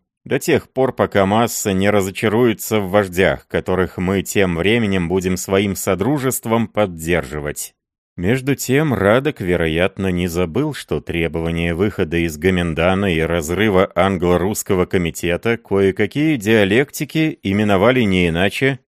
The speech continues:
как перепрыгиванием через ступени. И, кроме того, отрывом от крестьянства в Китае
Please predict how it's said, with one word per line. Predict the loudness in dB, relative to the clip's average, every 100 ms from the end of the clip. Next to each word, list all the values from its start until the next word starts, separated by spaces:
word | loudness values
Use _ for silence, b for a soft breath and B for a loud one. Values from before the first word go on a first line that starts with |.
| _ _
как | -2 -2 -2
перепрыгиванием | 0 2 2 -2 -2 0 0 0 -2 -4
через | -2 -2 -2
ступени. | -6 -6 -6 -2 -2 -2 -8 -10 _ _ -6
И, | -2 -2
кроме | -4 0 2 2
того, | 0 0 2 2 2
отрывом | 0 0 0 0 0
от | -2 -6
крестьянства | -6 -6 -6 -6 -2 -2 -2 -4 -2 -2 -2 _
в | -8
Китае | -6 0 2 2 0 -4